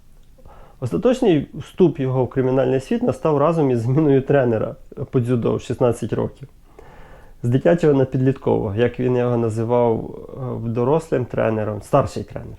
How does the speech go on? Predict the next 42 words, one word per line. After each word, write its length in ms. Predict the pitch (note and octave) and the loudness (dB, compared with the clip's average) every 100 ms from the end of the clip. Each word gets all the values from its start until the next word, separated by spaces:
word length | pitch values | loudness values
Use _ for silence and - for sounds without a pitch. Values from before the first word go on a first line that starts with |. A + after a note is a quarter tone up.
| - | -20
старший. 420 | - A2 G2 - - - - - - - - - - - - - - - - | -8 -6 -6 -12 -20 -20 -20 -20 -20 -20 -20 -20 -20 -20 -20 -20 -20 -20 -2
Його 160 | C3+ E3+ | 2 4
тренером 440 | F3+ G3 F3+ E3 | 4 4 4 2
по 100 | D3 | 2
дзюдо 420 | C#3 D3+ G#3+ A3+ - | 0 2 2 2 0
став 220 | F#3 G#3 | 0 2
сиділець 540 | A#3+ F3 C#3+ F3+ G3 | 2 4 4 4 2
із 120 | C#3 A#2 | 0 0
досвідом, 480 | B2 C3 C3+ B2 | 0 0 -2 -2
що 140 | B2 B2+ | 0 0
відсидів 540 | B2 - F#3+ F#3 D#3+ | 0 2 4 4 4
на 80 | C#3 | 2
той 180 | C3+ D3 | 2 2
момент 480 | C#3 C#3 D3 C#3 B2 | 4 4 4 2 0
вже 240 | C3+ C#3+ | 2 2
десять 380 | B2 A2 - - | 4 0 -4 -6
років 280 | A2+ - G#2 | -6 -6 -6
за 100 | G2+ | -4
групове 380 | A2+ - A2 | -6 -2 -2
зґвалтування. 640 | G#2 G#2 G2+ - A2 A2 G2 - - - - - - | -2 -2 -4 -6 -8 -8 -12 -16 -20 -20 -20 -20 -6
А 100 | B2 | -4
пізніше 460 | C3+ C#3 B3+ B3 | 0 2 2 2
тренер 320 | D#3 D3+ - - | 0 2 2 0
сходив 320 | - D#3+ E3 | -2 0 0
ще 220 | - C#3+ | 2 2
на 120 | C3 | 4
десять 360 | A#2+ B2 - A#2 | 2 0 -2 0
років, 420 | C#3+ D3+ D3 C3+ | 2 2 2 0
вже 200 | A#2 C#3 | 2 2
на 80 | D3 | 2
другу 360 | C3+ C3+ B2 | 4 4 4
ходку, 400 | A2+ D3+ D#3+ - | 2 0 0 -2
це 140 | A2+ B2 | -2 -2
вже 180 | A#2+ A#2+ | -2 -2
було 280 | B2 B2 | 0 -2
після 360 | A2+ C3+ - A2+ | 0 -2 -2 -6
того, 300 | - A2 A2+ | -8 -6 -6
як 240 | G#2+ G2+ | -6 -8
він 120 | A2 G#2+ | -8 -6
випустив 560 | G#2+ F#2+ G#2+ - A2+ | -6 -6 -10 -8 -6
Вову 560 | G2+ A2 G#2+ A2 G2+ G2 | -6 -8 -4 -2 -2 -4
Путіна. 460 | G#2 G#2+ A2 G2 | -8 -12 -10 -10